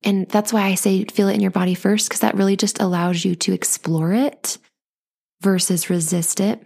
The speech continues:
And I, I know this all sounds so weird. And yet emotions are the driving force to all of our actions in our life. Like, you don't take an action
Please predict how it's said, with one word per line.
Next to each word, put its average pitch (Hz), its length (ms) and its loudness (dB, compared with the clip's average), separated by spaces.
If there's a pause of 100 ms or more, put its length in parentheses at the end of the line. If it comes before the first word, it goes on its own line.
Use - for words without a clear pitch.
And 185 100 0
I, 202 300 2
I 180 100 2
know 180 340 2
this 180 160 0
all 185 140 0
sounds 180 280 -2
so 190 160 -2
weird. 285 500 0 (960)
And 196 160 0
yet 202 400 0
emotions 202 760 2
are 208 160 2
the 202 100 2
driving 196 440 0
force 208 400 0
to - 160 -2
all 196 240 4
of 202 80 0
our 185 100 2
actions 196 600 -2
in 175 40 2
our 175 140 0
life. - 560 -6 (540)
Like, 175 120 -4
you 196 60 4
don't 208 180 2
take 214 260 0
an 185 120 0
action 233 600 0